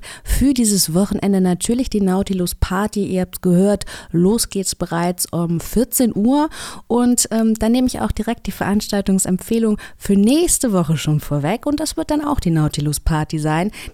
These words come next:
die dann ja am Osterwochenende im Zenner ist.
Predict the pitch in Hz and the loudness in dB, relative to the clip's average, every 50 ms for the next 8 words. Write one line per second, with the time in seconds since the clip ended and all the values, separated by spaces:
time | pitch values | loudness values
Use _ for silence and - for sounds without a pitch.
0 | - - - 220 214 226 214 208 208 196 196 247 190 185 185 202 202 - 208 196 | -10 -2 0 0 2 2 2 2 0 0 0 -2 -2 -2 0 0 -2 0 0 0
1 | 185 196 185 196 196 208 185 185 190 185 185 - 175 175 - - - - 214 233 | 0 0 0 0 -2 0 0 2 2 2 0 0 -2 -4 -2 0 2 2 4 4
2 | 262 254 226 214 233 240 - | 4 2 2 2 0 0 -2